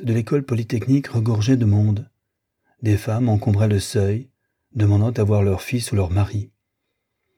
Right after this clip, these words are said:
On les renvoyait au Panthéon transformé en dépôt de cadavres, et on n'écoutait pas Frédéric.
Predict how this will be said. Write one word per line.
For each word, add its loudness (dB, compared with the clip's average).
On -4
les 2
renvoyait 2
au 4
Panthéon 0
transformé 0
en 2
dépôt 0
de 0
cadavres, -2
et -6
on 2
n'écoutait 0
pas -2
Frédéric. -2